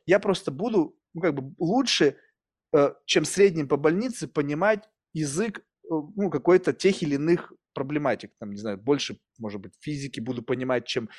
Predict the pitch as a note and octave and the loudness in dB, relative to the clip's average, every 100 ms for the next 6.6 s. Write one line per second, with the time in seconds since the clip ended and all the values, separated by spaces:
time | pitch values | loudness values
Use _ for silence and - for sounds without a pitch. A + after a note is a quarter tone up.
0 | - C#3+ B2+ C#3 B2 A#2+ A#2+ A#2+ A2+ - | -4 -2 -2 -4 -2 2 2 0 -4 0
1 | A#2+ A#2 A#2 - - A2+ A2+ A2 G#2 - | 0 0 -4 -12 -12 -12 -10 -8 -8 -10
2 | - - - D3+ - B2+ A2+ G#2 G2+ - | -20 -14 4 4 4 -2 -4 -4 -8 -14
3 | A#2+ B2+ B2+ - - A#2+ G2+ - A2 A2+ | -12 -2 -2 -2 -4 -4 -4 -10 -10 -8
4 | A2 A2+ G#2+ G2+ - A2 G#2+ - - - | -4 -2 -2 -4 -8 -8 -8 -12 -18 -14
5 | A2 A2 A2 - B3+ C4+ - - G#3 - | -12 -8 -6 0 2 2 0 -4 -2 2
6 | A4 - - - - | 2 2 0 0 -10